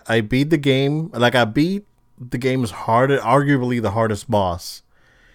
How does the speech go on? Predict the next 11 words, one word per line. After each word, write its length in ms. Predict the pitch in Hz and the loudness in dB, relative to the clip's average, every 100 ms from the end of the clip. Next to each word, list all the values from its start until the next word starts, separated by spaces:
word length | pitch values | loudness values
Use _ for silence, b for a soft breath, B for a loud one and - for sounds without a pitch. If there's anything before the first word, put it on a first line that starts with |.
| b b | b b
And 220 | 123 120 | -2 0
I 80 | 113 | 0
beat 280 | 98 131 123 | 0 -2 -2
the 60 | |
game. 420 | 107 110 123 131 110 | -2 -2 -2 -4 -4
I, 180 | 101 | -2
like, 140 | 104 101 | -2 -2
I 60 | |
finished 380 | 101 120 117 113 | -4 -2 0 0
the 80 | 107 | -2
game 360 | 107 117 135 | 0 0 -2